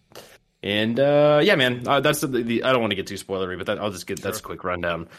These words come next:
Speaker 1: Th-, this does, it, it blends the social commentary really well with horror here. Jordan Peele, go figure. He's given us Us and Get Out so far.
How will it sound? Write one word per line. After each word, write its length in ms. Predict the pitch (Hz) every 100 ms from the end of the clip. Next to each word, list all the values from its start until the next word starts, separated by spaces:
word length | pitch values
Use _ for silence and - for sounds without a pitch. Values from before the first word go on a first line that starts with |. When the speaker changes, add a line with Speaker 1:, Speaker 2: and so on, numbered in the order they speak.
| - _ -
Speaker 1:
Th-, 200 | 147 147
this 160 | 170 165
does, 300 | 147 185 160
it, 180 | 147 -
it 100 | 131
blends 300 | 160 175 147
the 60 |
social 260 | 147 143 123
commentary 540 | 123 120 120 117 107
really 300 | 101 107 101
well 360 | 95 92 87 87
with 140 | 95
horror 400 | - 107 107 104
here. 400 | 101 101 95 95 -
Jordan 300 | - 90 90
Peele, 360 | 95 143 135 127
go 180 | 95 90
figure. 640 | - 147 127 127 123 117
He's 360 | 104 85 85 -
given 240 | 98 90
us 120 | 85 -
Us 340 | 117 104 - -
and 180 | 90
Get 160 | 82 85
Out 360 | 101 101 95 -
so 120 | 101
far. 280 | 101 95